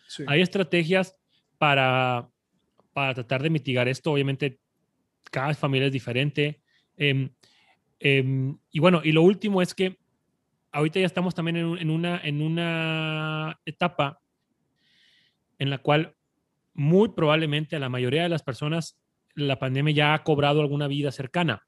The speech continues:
Speaker 1: Claro.
Speaker 2: O ya ha tenido una situación de estrés donde hay un familiar en el hospital, donde hay un familiar que está convaleciendo con oxígeno. O sea, ya no es algo lejano, ya nos tocó a todo mundo, alguien cercano a nuestra familia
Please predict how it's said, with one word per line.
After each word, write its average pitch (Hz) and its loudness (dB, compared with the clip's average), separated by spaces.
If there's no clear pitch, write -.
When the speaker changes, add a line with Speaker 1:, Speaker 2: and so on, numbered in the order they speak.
Speaker 1:
Claro. 135 -2
Speaker 2:
O 139 6
ya 135 4
ha 151 -2
tenido 151 0
una 151 0
situación 139 -6
de 147 -2
estrés 143 0
donde 135 0
hay 127 2
un 139 0
familiar 127 -2
en 131 -2
el 139 -2
hospital, 160 0
donde 127 -2
hay 123 -2
un 127 -6
familiar 131 -6
que - -14
está 131 -8
convaleciendo 127 -4
con 135 -6
oxígeno. 160 -4
O 143 -4
sea, 151 0
ya 156 4
no 180 4
es 170 2
algo 160 0
lejano, 151 -2
ya 151 -2
nos 143 -6
tocó 139 -2
a 135 -4
todo 143 0
mundo, 151 -2
alguien 135 -4
cercano 131 -6
a - -4
nuestra 131 -8
familia 143 -6